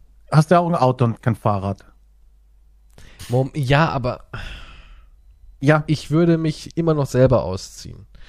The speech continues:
Speaker 2: Und ich verwende ein Auto auch nur für Langstrecken.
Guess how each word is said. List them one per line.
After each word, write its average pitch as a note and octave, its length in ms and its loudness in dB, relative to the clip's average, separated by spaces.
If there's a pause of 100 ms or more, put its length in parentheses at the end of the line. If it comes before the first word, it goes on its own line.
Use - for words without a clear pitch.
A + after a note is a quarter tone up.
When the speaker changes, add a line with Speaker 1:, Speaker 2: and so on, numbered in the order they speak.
(100)
Speaker 2:
Und D3 100 -4
ich C#3 80 -2
verwende D3+ 360 2
ein - 120 -8
Auto D#3+ 380 0
auch B2+ 180 -2
nur C#3+ 140 -8
für B2+ 140 -4
Langstrecken. A2 680 -6